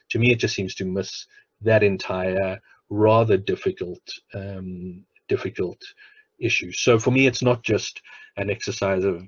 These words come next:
academic uncovering and sort of the deconstruction of power. Uh, it's, it's a question of policy making in which we need to understand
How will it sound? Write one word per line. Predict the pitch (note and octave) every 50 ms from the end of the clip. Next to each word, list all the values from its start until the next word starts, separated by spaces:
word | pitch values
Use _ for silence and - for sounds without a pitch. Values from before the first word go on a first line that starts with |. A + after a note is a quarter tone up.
| -
academic | A2+ G#2+ - - G2 G2+ F#2+ F#2+ F#2+ -
uncovering | G2+ F2+ F#2 - - G2+ F2+ F2 F#2+ F#2 - F#2 F#2 F#2
and | F2 F2 F2+ E2
sort | F2 - - G2 F2+
of | F2
the | F#2
deconstruction | F#2 F#2+ G#2 G#2 G2+ - G#2 F#2+ - - A2 - - - - A#2 G#2+ G2+ G2+ G#2 - - - - - _ _ -
of | - A2+ G2+ G2 G2 G2 F#2+ G#2 - - - _ _ _
power. | - - G#2+ G2 F#2+ F#2+ F#2+ G2 F#2+ A2 - _ _ _ _ _ _ _ _ -
Uh, | G#2+ G2+ G2+ G2 F2+
it's, | B2 A#2+ A2+ - - - - - - -
it's | - - - - - - - -
a | B2+
question | - - - B2+ A#2 - - B2
of | A2+ G#2+
policy | - - A#2 B2+ A2+ A2+ - A#2
making | G#2+ G2+ G2 F#2+ - G2+ G2 G2
in | F#2+ G2
which | G2+ F#2+ - -
we | G#2+ G2+
need | G#2 G#2 G#2
to | - G2+
understand | G2 F#2+ F#2 - - - G2+ G2+ G2+ G#2 G#2 G2 -